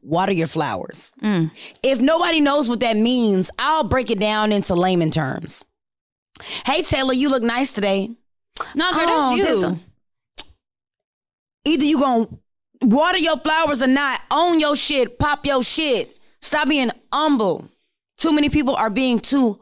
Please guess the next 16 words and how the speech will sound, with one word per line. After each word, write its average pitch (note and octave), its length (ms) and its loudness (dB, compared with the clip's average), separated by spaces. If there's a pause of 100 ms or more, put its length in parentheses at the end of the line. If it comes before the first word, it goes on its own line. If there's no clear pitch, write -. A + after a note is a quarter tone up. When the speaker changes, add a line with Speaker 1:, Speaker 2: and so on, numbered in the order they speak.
Speaker 1:
humble B3 480 0
about G3+ 520 -2
what A3+ 240 -4
they A3+ 80 -2
got F#3+ 200 -6
going F#3+ 240 0
on. G#3 260 0
Speaker 2:
Mm-hmm. F#3+ 500 0 (380)
Speaker 1:
I'm A#3+ 200 2
not B3 180 2
against C4+ 360 -2
being G#3+ 180 0
humble. F#3 500 -2
I G3+ 120 -2
get A#3 240 0
it. A3 280 -2